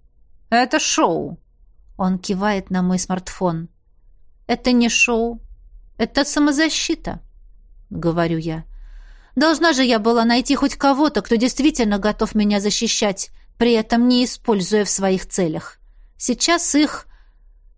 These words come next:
Я смотрю на стремительно растущую цифру комментариев. Уже двадцать семь тысяч. Двадцать семь тысяч человек, которым совершенно ничего от меня не нужно и которые выражают мне свою поддержку.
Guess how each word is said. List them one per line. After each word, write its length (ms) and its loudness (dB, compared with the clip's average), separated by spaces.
Я 160 -2
смотрю 440 -2
на 120 2
стремительно 680 0
растущую 640 -4
цифру 380 -4
комментариев. 880 -4
Уже 380 2
двадцать 720 -2
семь 280 -2
тысяч. 440 -8
Двадцать 500 2
семь 220 0
тысяч 280 0
человек, 460 0
которым 420 0
совершенно 720 0
ничего 440 -2
от 140 -8
меня 180 0
не 140 0
нужно 340 0
и 140 0
которые 480 -2
выражают 580 0
мне 240 -2
свою 320 -4
поддержку. 640 -10